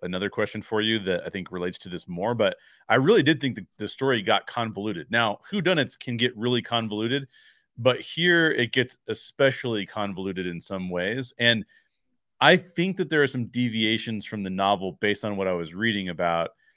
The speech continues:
that make it even more convoluted. It's almost like they said, "Let's take some elements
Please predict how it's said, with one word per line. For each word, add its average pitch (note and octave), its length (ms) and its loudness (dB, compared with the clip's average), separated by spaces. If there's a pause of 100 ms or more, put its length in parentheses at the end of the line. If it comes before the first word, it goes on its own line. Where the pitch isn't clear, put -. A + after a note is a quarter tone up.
that G#2+ 240 2
make A#2+ 280 2
it A2+ 140 0
even G#2+ 360 -2
more G2+ 300 0
convoluted. B2 640 0
It's A2 140 0
almost A2 300 0
like G#2 160 2
they G2 180 2
said, F#2 500 0 (360)
"Let's A2 420 2
take - 320 0
some A2+ 500 0
elements G2+ 840 -2